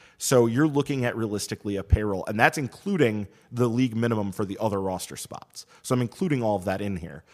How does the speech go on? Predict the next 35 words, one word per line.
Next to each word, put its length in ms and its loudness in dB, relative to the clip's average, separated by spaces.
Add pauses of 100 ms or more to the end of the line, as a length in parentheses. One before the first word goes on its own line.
(140)
We're 140 4
looking 300 0
at 100 2
an 120 -2
opening 300 -2
day 120 -2
payroll 540 -6 (100)
realistically 600 -6 (100)
right 240 -4
now 360 -8
in 120 -6
the 80 -6
mid 240 -6
fifties, 600 -18 (260)
low 220 0
to 80 0
mid 180 -8
fifties, 560 -16 (420)
um, 400 -4
because 220 -6
they're 80 -4
not 180 -2
gonna 140 -10
bring 160 -12
back 220 -14
some 160 -14
of 60 -20
these 120 -20
guys. 380 -18 (360)
So 600 2 (960)
there 440 4
is 160 2
room 460 -2
to 240 -4
add, 420 0